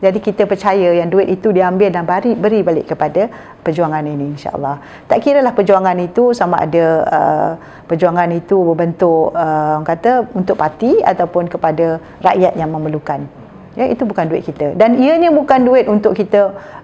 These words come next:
uh, kumpulkan kewa-, kekuatan, kekuasaan dan kekuatan kita untuk kita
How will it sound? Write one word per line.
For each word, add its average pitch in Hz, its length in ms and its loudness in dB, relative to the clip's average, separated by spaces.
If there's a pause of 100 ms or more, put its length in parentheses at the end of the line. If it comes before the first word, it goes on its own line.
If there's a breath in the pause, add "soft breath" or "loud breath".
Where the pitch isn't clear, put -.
(140)
uh, 170 80 2
kumpulkan 285 800 4
kewa-, 226 320 4
kekuatan, 220 720 2
kekuasaan 254 1120 2
dan 202 160 0
kekuatan 240 640 2
kita 196 320 2
untuk 190 400 2
kita 233 400 2